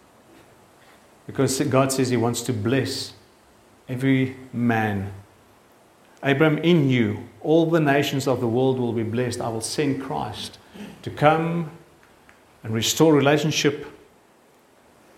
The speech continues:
with God. I will restore my image in you, that you can become like him so that people can be blessed. I cannot live this life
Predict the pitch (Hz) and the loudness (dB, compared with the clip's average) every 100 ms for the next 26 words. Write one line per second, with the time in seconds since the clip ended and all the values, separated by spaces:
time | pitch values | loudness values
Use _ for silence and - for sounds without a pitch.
0 | _ _ 127 127 131 117 98 - - - | _ _ -2 2 2 2 0 -10 -20 -20
1 | _ _ _ _ _ _ _ 120 117 120 | _ _ _ _ _ _ _ -4 0 0
2 | 120 - - 151 143 143 - - - _ | 0 -2 2 4 4 0 -6 -16 -20 _
3 | _ _ - 123 151 156 147 127 135 127 | _ _ -6 -2 0 2 2 0 -2 -2
4 | 101 98 98 - _ _ _ _ _ _ | -2 -6 -14 -20 _ _ _ _ _ _
5 | _ _ 104 113 117 123 120 - 147 147 | _ _ -8 -4 0 0 0 0 0 2
6 | 135 131 123 104 - - - _ _ - | 0 -2 -4 -4 -8 -20 -20 _ _ -8
7 | 117 110 107 127 117 117 117 113 104 107 | -6 -4 -4 -4 -2 -4 -4 -4 -2 -2
8 | 95 92 - - - _ _ _ _ _ | -2 -4 -10 -18 -20 _ _ _ _ _
9 | _ 120 127 143 160 135 131 131 - - | _ -6 0 0 2 0 0 0 -2 -8
10 | - - - 127 - 123 101 95 - | -16 -20 -10 -8 -6 -6 -6 -10 -16